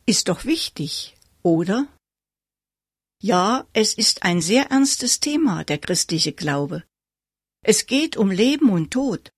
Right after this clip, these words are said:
und zwar mit Folgen bis in die Ewigkeit. Deshalb sagen Christen die frohe Botschaft allen Menschen weiter, weil Gott in Jesus Christus will, dass alle gerettet werden vor dem ewigen Tod.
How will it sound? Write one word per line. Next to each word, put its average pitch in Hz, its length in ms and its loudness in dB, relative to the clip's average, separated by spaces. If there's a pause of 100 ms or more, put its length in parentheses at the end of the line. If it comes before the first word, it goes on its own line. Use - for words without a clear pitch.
(500)
und 180 200 0
zwar 175 540 2
mit 175 220 -2
Folgen 214 600 0
bis 254 200 0
in 262 160 6
die 285 140 0
Ewigkeit. 180 800 -4 (1000)
Deshalb 285 380 2
sagen 208 400 0
Christen 269 460 2
die 175 140 0
frohe 269 380 -2
Botschaft 208 640 -4 (200)
allen 277 340 6
Menschen 208 420 0
weiter, 156 420 -6 (720)
weil 190 200 4
Gott 254 340 -2
in 185 180 0
Jesus 160 380 -2
Christus - 520 -2
will, 240 240 0 (300)
dass - 280 2
alle 180 240 0
gerettet 220 540 -2
werden 160 320 -2
vor 180 200 0
dem 170 180 -2
ewigen 165 460 0
Tod. - 400 -6